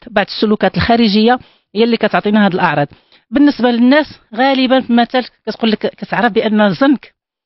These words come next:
مهم للشعر ومهم للبشره، لان الزنك حنا كنعرفوا المعدن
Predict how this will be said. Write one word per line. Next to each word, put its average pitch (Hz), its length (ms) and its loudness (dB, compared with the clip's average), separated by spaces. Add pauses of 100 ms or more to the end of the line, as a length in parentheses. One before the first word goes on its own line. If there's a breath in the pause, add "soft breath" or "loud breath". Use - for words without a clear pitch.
(380)
مهم 240 380 2
للشعر 226 500 -2
ومهم 220 380 2
للبشره، 170 380 -2 (160)
لان 180 220 -2
الزنك 165 220 -4
حنا 196 140 -4
كنعرفوا 170 300 0
المعدن 180 340 2